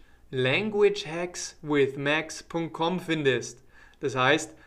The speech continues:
du kannst unseren gesamten Dialog und die Geschichte, die wir heute gemacht haben, einfach und bequem auf der Homepage nachlesen.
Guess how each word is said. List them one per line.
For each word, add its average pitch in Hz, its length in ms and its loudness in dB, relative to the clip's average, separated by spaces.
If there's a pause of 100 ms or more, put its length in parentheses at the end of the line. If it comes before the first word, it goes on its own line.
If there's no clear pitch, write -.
(140)
du 151 80 -4
kannst 165 380 -2
unseren 156 380 -2
gesamten 196 760 0
Dialog 170 680 2 (240)
und 143 180 -6
die 147 100 -4
Geschichte, 180 840 -2 (360)
die 160 120 -4
wir 143 140 4
heute 156 300 2
gemacht 143 420 2
haben, 156 360 -2 (300)
einfach 170 580 4
und 160 240 -6
bequem 139 580 -2 (280)
auf 196 240 2
der 170 160 6
Homepage 151 520 0
nachlesen. 139 800 0